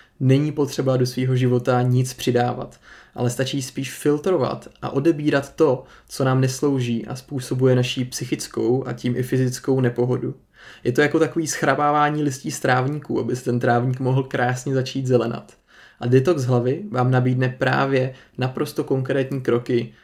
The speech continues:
na téhle cestě očisty. Knihu i zvýhodněné balíčky si můžete pořídit na webu w w w tečka detox hlavy tečka c z a knihu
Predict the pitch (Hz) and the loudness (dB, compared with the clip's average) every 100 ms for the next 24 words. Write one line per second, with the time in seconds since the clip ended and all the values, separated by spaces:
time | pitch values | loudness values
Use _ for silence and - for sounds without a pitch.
0 | _ 117 113 123 123 120 123 - 120 - | _ -6 -2 2 2 0 -4 -2 -2 -2
1 | 120 - - 131 - _ _ _ _ _ | -6 -6 -10 -14 -16 _ _ _ _ _
2 | - 143 156 - 139 131 135 131 135 123 | -2 0 0 0 0 2 2 2 2 2
3 | 117 156 - - 185 - 131 127 127 131 | 2 0 -2 -6 -6 -2 0 2 0 0
4 | 131 127 123 123 135 127 120 123 123 - | 0 0 0 -2 -2 0 2 0 -2 -2
5 | 131 127 123 120 139 143 143 - - 113 | 2 2 2 2 0 -2 -4 -12 -4 -4
6 | 127 - 127 123 123 123 127 123 127 - | -4 -2 0 2 0 2 2 2 -2 -8
7 | - - - - 120 160 160 - - - | -12 -12 -8 -6 0 0 0 -8 -20 -20
8 | - 123 - 160 165 170 | -8 -8 -2 0 2 0